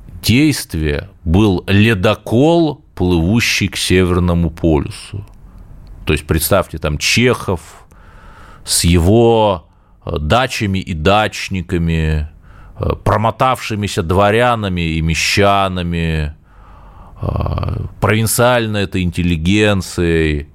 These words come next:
и вдруг ледокол, плывущий к Северному полюсу. И именно это сейчас и происходит.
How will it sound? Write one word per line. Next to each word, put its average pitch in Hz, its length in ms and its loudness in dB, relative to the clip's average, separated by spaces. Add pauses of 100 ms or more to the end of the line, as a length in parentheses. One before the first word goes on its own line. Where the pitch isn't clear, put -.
(220)
и 85 80 0
вдруг 80 500 0
ледокол, 87 580 2
плывущий 76 480 -2
к - 60 -14
Северному 85 440 -4
полюсу. - 600 -6 (720)
И 156 140 2
именно 160 460 0
это 151 380 2
сейчас 113 540 0
и 85 40 -4
происходит. 113 1200 0